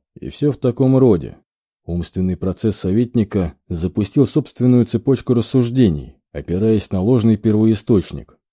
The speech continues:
До поры до времени фундамент этой конструкции не будет подвергаться критике, так как хозяин занят постройкой крыши. Чтобы сходу подчинить волю незнакомого человека, требуется порядочно сил. Но Ганс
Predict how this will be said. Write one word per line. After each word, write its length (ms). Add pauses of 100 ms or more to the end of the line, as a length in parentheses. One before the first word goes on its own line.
(260)
До 220
поры 280
до 160
времени 680
фундамент 540
этой 220
конструкции 640
не 140
будет 320
подвергаться 640
критике, 580 (280)
так 180
как 140
хозяин 640 (120)
занят 440
постройкой 520
крыши. 540 (320)
Чтобы 380
сходу 340
подчинить 500
волю 220
незнакомого 680
человека, 760 (140)
требуется 560
порядочно 640
сил. 400 (300)
Но 180
Ганс 440